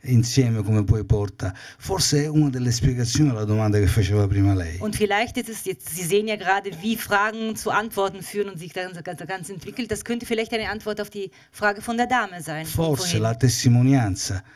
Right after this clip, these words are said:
Speaker 1: che molte generazioni di persone, e tra questi noi siamo stati forse gli ultimi, hanno creduto nel miracolo del cinema come miracolo esistenziale, come miracolo politico, come miracolo culturale.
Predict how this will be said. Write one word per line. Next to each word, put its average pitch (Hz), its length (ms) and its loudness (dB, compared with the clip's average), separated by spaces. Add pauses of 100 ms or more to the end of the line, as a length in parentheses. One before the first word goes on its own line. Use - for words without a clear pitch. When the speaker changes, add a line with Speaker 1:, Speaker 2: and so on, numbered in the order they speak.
(200)
Speaker 1:
che 127 140 0
molte 135 340 4
generazioni 110 640 2
di 101 120 -2
persone, 92 840 2
e 107 360 -2
tra 104 180 0
questi 104 380 2
noi 107 140 4
siamo 98 340 2
stati 92 320 -2
forse 98 360 -2
gli 92 100 0
ultimi, 95 340 -2
hanno 117 200 6
creduto 120 640 -2 (400)
nel 113 200 6
miracolo 110 580 2
del 101 120 0
cinema 107 460 2
come 110 220 2
miracolo 107 600 0 (220)
esistenziale, 117 1080 2
come 113 240 2
miracolo 113 460 2
politico, 107 680 2
come 110 240 0
miracolo 107 500 0
culturale. 98 760 -2